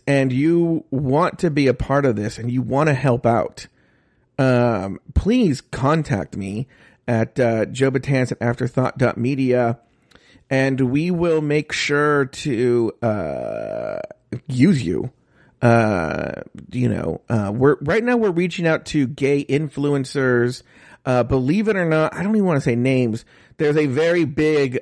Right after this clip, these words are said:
uh, iconic gay icon. I know what I said there. Yes. And if you, when you, if you knew who the person was,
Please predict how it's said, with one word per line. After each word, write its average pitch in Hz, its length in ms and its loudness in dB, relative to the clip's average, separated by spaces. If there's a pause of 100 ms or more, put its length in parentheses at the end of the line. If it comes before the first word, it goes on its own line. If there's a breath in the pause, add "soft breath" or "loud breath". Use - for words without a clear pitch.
(120)
uh, 123 280 2 (220)
iconic 147 1000 -2
gay 135 640 2 (340 soft breath)
icon. 127 540 0
I 110 80 -2
know 151 180 2
what 143 120 2
I 117 100 2
said 101 260 -4
there. 104 140 -2
Yes. 127 420 -2
And 117 120 -2
if 110 100 -4
you, 127 140 -4
when 135 200 0
you, 143 140 0
if 139 140 -4
you 175 80 -4
knew 170 140 2
who 151 100 2
the 131 100 0
person 135 340 0
was, 107 300 -4